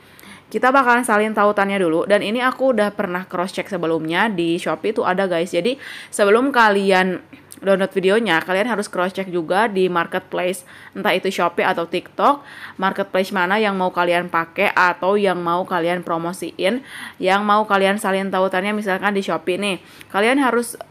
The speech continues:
harus cek dulu di Shopee ada nggak produk alat pel seperti ini. Karena aku sebelumnya udah cross check dan ada, kita langsung download aja ya videonya. Di sini ada titik tiga guys tuh ya di sebelah kanan.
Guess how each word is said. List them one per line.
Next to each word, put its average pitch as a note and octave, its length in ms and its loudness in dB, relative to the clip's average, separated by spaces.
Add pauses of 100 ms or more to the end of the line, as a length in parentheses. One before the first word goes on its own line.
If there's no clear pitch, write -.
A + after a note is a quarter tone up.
(140)
harus G#3+ 320 2
cek G#3+ 160 0
dulu B3+ 240 4
di G#3 80 2
Shopee G#3+ 400 -2
ada G3+ 160 2
nggak B3 320 0
produk G3 560 2
alat F3+ 240 2
pel F#3+ 160 -2
seperti E3+ 400 -6
ini. D#3+ 160 -8 (320)
Karena G#3+ 240 2
aku C4 80 2
sebelumnya B3 400 2
udah B3 160 4 (160)
cross A#3 240 0
check A#3 160 0
dan A3 240 2
ada, G3+ 400 2
kita G3+ 240 -4
langsung G3+ 320 -2
download E3 320 -4
aja F3 240 -2
ya F3 240 -2
videonya. D#3 480 -6 (500)
Di A3+ 160 -4
sini C4+ 160 2
ada D4+ 160 6
titik C#4 320 0
tiga A3+ 320 2
guys G3 320 0
tuh D#3+ 240 -2
ya F#3 240 -2
di F3 80 -2
sebelah E3+ 320 -2
kanan. E3+ 480 -4